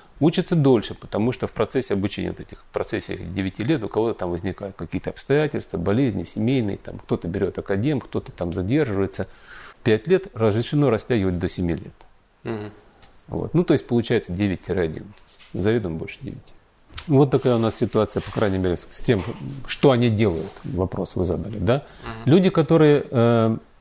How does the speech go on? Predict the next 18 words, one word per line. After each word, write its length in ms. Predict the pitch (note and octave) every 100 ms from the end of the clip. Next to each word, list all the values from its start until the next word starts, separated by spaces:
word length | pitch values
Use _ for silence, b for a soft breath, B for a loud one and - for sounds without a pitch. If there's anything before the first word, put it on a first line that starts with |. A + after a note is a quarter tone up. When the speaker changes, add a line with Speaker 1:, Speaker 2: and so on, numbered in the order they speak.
| _
Speaker 1:
закончили 680 | A#2+ A#2+ C3 - G#3 - G#2
уже, 360 | F#2+ E2+ E2+ G#2+ - - F#2 -
получили 540 | A2 - A#2 G#2 -
степень, 400 | - A2+ - G2+
закончили, 600 | G2+ A2 A2 G2+ F#2+ F#2+ - -
м, 800 | G2+ F#2+ F#2 F2+ F2+ F2+ F2 E2+ -
первую 440 | G#2+ F#2+ E2+ D#2+ E2+
ступень, 500 | - G2+ - F3+ E3+
получили 400 | - F#2+ - F#2+
степень 380 | - G2+ G2+ F#2
бакалавра, 560 | F#2 - C3+ F3 B2 G#2 B B B
их 180 | - F#3
уже 180 | E3+ C3+
можно 300 | A#2+ C3 A2+
как-то 320 | A2+ G2 G#2+
использовать 480 | G2 - G2+ G2 E2+ - - -
в 160 | G2 G#2+
университете. 720 | G#2+ G2+ G2+ G2 - -